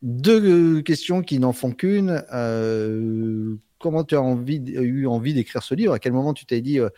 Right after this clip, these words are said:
je, j'ai envie de raconter un petit peu, euh, tes, tes souvenirs et tes expériences ? Et combien de temps il t'a fallu surtout pour, euh, recouper et regrouper, euh, toutes ces, euh,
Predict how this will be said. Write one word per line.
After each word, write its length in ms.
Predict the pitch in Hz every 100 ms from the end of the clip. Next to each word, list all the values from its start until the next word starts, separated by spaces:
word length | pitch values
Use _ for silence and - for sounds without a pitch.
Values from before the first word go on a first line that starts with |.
| - - - _ _ _
je, 340 | 104 98 107 107
j'ai 220 | 95 117
envie 260 | 135 135 151
de 60 |
raconter 500 | 120 113 123 123 139
un 140 | 117 98
petit 160 | -
peu, 240 | - 139 127
euh, 260 | 104 98
tes, 220 | 92 104
tes 120 | 95 98
souvenirs 580 | - 107 107 131 135 107
et 60 |
tes 200 | 95 101
expériences ? 600 | 107 - 107 113 180 190 - - - _
Et 60 | 110
combien 300 | - 175 175
de 60 |
temps 160 | 156 208
il 80 | 147
t'a 100 | 123
fallu 240 | - 165
surtout 400 | 165 143 - 208
pour, 340 | - 139 123 117
euh, 380 | 113 113 110 104
recouper 1000 | 107 165 - 165 - 165 170 160 135 -
et 200 | 113 113
regrouper, 920 | 101 104 147 131 120 135 - 160 175 - - - - -
euh, 260 | 110 110 104
toutes 200 | - 135
ces, 300 | - 120 127
euh, 440 | 110 98 98 95